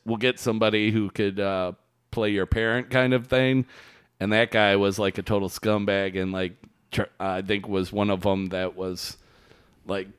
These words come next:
"Hey, I got this kid who wants to molest him," and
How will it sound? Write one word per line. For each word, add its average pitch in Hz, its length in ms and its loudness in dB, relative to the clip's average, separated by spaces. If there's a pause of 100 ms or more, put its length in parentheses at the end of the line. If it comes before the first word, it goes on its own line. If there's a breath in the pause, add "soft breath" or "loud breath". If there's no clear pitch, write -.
(760)
"Hey, 135 180 4
I 131 80 4
got 135 240 2
this 151 180 2
kid 180 380 4
who 143 100 6
wants 139 280 4
to 160 100 2
molest 170 400 4
him," 135 240 2
and 107 240 0